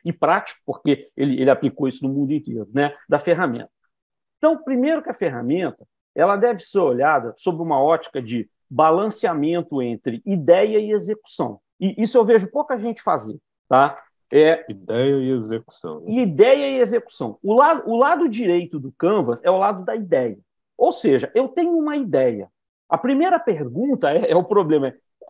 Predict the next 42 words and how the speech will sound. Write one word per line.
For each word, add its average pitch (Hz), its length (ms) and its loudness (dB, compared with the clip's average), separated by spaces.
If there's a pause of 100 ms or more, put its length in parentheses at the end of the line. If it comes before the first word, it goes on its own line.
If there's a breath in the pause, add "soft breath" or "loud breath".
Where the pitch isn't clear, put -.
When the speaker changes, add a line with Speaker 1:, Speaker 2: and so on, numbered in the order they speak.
(420)
Speaker 1:
qual 640 140 -8
é 605 40 -10
o - 100 -16
problema 285 520 -2
que 254 80 -2
eu 247 40 6
resolvo 240 400 2
de 233 160 -6
que 233 120 -8
cliente? 151 640 -4 (680)
Tá? 208 340 0 (320)
O 339 120 0
que 494 120 -4
que 480 100 2
eu 392 120 4
vou 359 100 4
levar 262 440 4
para 254 240 -2
esse 240 280 -6
cliente? 160 760 -4 (1080)
Como 392 480 6
que 320 100 0
eu 277 160 4
vou, 240 320 2
como 370 300 4
que 339 100 -2
o 277 60 2
cliente 254 400 -4
vai 226 140 -4
saber 185 400 2
que 247 60 -4
essas 247 240 -6
coisas 220 380 2
existem? 214 500 -2
Como 254 160 -6
é 269 60 0
que 269 80 -6
eu 254 60 2
vou 247 140 2
vender 208 280 0
para 175 200 -2
ele? 117 220 -6